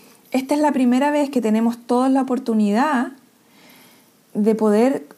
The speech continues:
observarnos, autoobservarnos al, al unísono,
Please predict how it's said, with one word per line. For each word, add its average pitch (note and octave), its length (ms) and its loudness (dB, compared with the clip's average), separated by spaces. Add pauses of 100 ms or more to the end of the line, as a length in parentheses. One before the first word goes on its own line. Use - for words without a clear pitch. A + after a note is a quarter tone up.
(100)
observarnos, A3 1300 0
autoobservarnos G4 1300 -2 (2000)
al, A3 360 0
al A3+ 140 2
unísono, A3+ 580 0